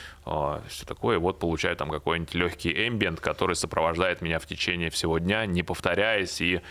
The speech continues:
подстраиваясь под текущий эмоциональный фон. И это мне там как бы положительная обратная связь, все дела.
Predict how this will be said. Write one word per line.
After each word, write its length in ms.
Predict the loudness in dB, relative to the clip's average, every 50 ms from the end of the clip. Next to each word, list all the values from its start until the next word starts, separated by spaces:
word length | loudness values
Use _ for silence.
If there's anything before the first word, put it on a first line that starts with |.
| -16 -16 -18 -2 0
подстраиваясь 720 | 0 0 0 0 0 2 2 2 2 2 2 2 0 -2
под 280 | -2 0 0 0 0 0
текущий 440 | -4 -6 -2 -2 -2 -2 0 0 -2
эмоциональный 580 | -2 0 0 0 0 2 0 0 0 -2 -4
фон. 320 | -2 0 0 0 0 -2 -6 -12 -20 -20 -20 -20 -20 -20 -20 -20 -12 -6
И 360 | -4 -2 -2 0 0 0 0
это 220 | -2 -2 -2 -4
мне 120 | -4 -4 -4
там 180 | -4 -6 -8 -8 -10
как 140 | -10 -10 -8
бы 100 | -8 -8
положительная 580 | -2 0 2 2 4 2 2 0 0 0 0 0
обратная 380 | 2 2 0 0 0 -4 -6
связь, 460 | 0 2 2 2 2 0 -2 -8 -12 -14 -18 -16
все 180 | -12 -6 -4 -2
дела. 280 | 0 2 2 0 0 -4